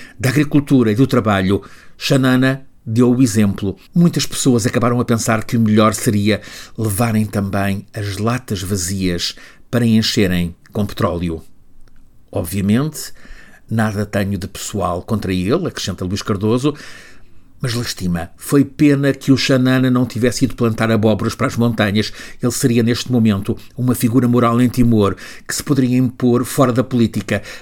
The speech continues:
Haveria um maior sentimento de unidade, de respeito à volta dele, como aconteceu com Nelson Mandela, por exemplo, que depois da política passou a estar na retaguarda. Por tudo isto, conclui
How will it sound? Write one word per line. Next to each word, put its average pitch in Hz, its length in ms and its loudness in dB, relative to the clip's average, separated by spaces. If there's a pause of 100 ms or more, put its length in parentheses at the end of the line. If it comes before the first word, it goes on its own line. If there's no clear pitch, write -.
Haveria 127 360 0
um 127 80 2
maior 123 360 4
sentimento 120 540 0
de 107 60 0
unidade, 110 500 0
de 110 120 0
respeito 139 460 0
à 123 40 2
volta 127 260 0
dele, 104 300 0 (320)
como 131 180 -2
aconteceu 127 480 -2
com 117 320 -2 (180)
Nelson 123 340 -2
Mandela, 110 760 0
por 123 100 2
exemplo, 101 480 -2 (300)
que - 60 -8
depois 98 260 -4
da - 80 -6
política 98 560 -8
passou - 300 -6
a - 20 -6
estar 92 340 -6
na 110 100 -2
retaguarda. 87 680 -6 (360)
Por - 100 -18
tudo 98 320 -4
isto, 92 320 -8
conclui 95 640 -6